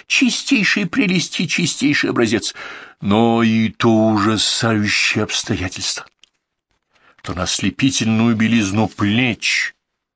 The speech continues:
Натальи Николаевны, как на снег у черной речки, упали капли праведной крови первого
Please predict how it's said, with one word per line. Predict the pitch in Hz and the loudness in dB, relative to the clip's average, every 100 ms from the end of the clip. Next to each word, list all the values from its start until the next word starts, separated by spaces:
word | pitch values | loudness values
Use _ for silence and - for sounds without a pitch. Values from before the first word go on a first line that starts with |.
| _ _ | _ _
Натальи | 101 90 - 90 82 | -8 -6 -2 -2 -2
Николаевны, | 80 85 - - 95 101 90 85 - - | -2 -4 -4 -2 0 2 0 -2 -8 -10
как | - 98 - | -4 -4 -2
на | 101 | -2
снег | 92 - 110 - | 0 -2 -4 -4
у | 98 | -4
черной | - 101 87 95 92 | -2 -2 0 0 2
речки, | 90 92 - - | 0 0 -2 -4
упали | 98 - 92 98 | -8 -4 -2 0
капли | 92 104 101 95 | -2 -2 -2 -2
праведной | 90 - 95 95 80 90 | -2 0 0 0 -4 -6
крови | 90 - 98 85 71 71 _ _ _ _ _ _ _ _ | -6 -6 -4 -4 -4 -10 _ _ _ _ _ _ _ _
первого | - 123 151 151 143 143 | -4 -2 0 0 0 0